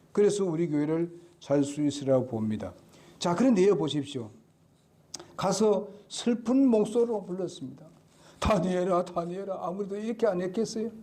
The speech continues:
예? 그래서 여기 보면, "오 살아계시는 하나님의 종 다니엘아." 내 생각에 이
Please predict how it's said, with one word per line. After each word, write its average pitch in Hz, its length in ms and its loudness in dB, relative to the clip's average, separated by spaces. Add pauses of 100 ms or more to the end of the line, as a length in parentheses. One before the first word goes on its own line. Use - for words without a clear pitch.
(240)
예? 226 220 -2 (1400)
그래서 190 640 4 (460)
여기 208 180 4
보면, 196 420 2
"오 190 460 4
살아계시는 190 760 0
하나님의 190 600 0
종 196 320 0
다니엘아." 202 580 2 (1400)
내 190 140 4
생각에 240 340 2
이 226 460 0